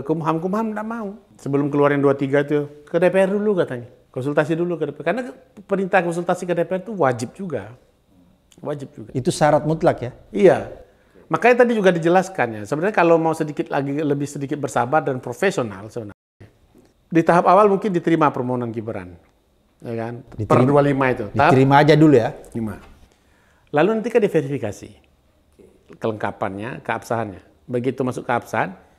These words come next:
Speaker 1: oh, Anda belum memenuhi syarat nih, umur Anda belum cukup, dikembalikan lagi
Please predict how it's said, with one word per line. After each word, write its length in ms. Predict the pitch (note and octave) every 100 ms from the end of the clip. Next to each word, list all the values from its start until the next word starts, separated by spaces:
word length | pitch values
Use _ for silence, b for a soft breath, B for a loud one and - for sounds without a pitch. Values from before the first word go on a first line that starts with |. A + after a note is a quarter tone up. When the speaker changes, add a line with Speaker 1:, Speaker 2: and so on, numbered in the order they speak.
| _ -
Speaker 1:
oh, 240 | G3 G#3+
Anda 240 | F#3+ F#3 F#3
belum 240 | F3+ F3
memenuhi 320 | E3 E3 D#3+
syarat 320 | E3 D#3+ D3+
nih, 160 | - C#3 _ _ _ _ -
umur 280 | C3+ C#3+ C#3+
Anda 200 | D3+ D3
belum 160 | C3+
cukup, 320 | C#3 - C3+ _ _ _ _ _
dikembalikan 720 | E3+ E3+ D3+ B2 G2 F2+ -
lagi 240 | F2 A2+